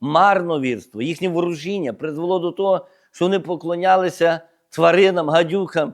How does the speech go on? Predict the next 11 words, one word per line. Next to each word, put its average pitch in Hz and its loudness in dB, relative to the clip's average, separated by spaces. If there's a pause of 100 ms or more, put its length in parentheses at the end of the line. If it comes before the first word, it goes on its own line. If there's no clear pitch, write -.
(100)
птахам, 175 2 (800)
явищам 190 2
в - -12
природі, 165 -2 (140)
мали 160 0 (300)
кожний 175 2 (220)
якийсь 143 -6
свій 175 -4
божок. 135 -4 (720)
Кожен 165 2
ремісник 160 -4